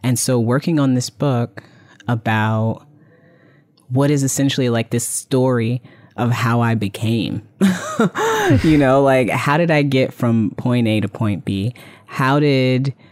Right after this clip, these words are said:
I learn how to be the person I am,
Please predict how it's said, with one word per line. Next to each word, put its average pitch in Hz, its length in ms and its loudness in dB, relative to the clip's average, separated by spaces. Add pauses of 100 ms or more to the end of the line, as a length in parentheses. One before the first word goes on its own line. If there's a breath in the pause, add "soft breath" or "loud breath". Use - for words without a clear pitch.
(720 soft breath)
I 131 160 0
learn 120 840 0 (840)
how 123 220 -2
to 117 100 2
be 113 520 0
the 113 120 -2
person 107 500 -2
I 101 160 -4
am, 98 420 -6